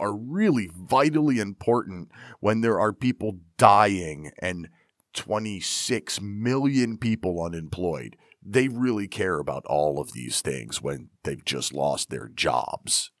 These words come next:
Nancy Pelosi, Speaker of the House, she cares about the American people so much that after the Senate had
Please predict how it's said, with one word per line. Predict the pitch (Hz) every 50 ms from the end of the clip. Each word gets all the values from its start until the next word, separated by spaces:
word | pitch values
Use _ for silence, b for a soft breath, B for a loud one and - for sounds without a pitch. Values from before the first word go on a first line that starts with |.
| _ _ _ _ _ _ _ _ _ _ _ _ _ _ - -
Nancy | 120 131 139 143 135 - 135 127
Pelosi, | 117 - 117 113 107 104 104 107 - - 95 -
Speaker | - - - - 175 190 170 - 147 147 117 98
of | 107 95 85
the | 82 78
House, | 82 78 67 57 - - - - B B B
she | B - - - - 185 220 226 208
cares | - - 139 117 101 92 90 - 92
about | 78 - 85 80 76 -
the | 82
American | 73 67 73 73 73 69 - 73 62
people | - - 78 - - 71 71
so | - - 71 65
much | 62 64 69 57 53 - - b b b b b b b b
that | 87 - 87 85 82 78 78 -
after | - 92 98 104 113 - - - 101 101 95 90
the | 76 - 76 67 65 62
Senate | - - - 101 92 95 92 76 - -
had | - - 65 -